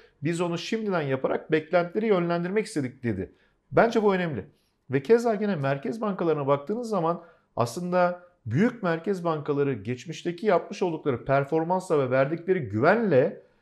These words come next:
hiçbir şey yapmıyor gibi gözükseler bile beklentileri çok iyi yönetebiliyorlar. Ve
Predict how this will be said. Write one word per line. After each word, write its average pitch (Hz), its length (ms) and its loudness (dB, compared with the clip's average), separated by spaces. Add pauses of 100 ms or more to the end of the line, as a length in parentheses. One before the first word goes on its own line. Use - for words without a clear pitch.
(160)
hiçbir - 340 -8
şey 180 280 0
yapmıyor 202 600 0
gibi 156 160 -4
gözükseler 160 600 -2
bile 131 240 -2
beklentileri 196 640 -2
çok 220 220 -4
iyi 202 80 -4
yönetebiliyorlar. 165 880 -2 (460)
Ve 190 380 4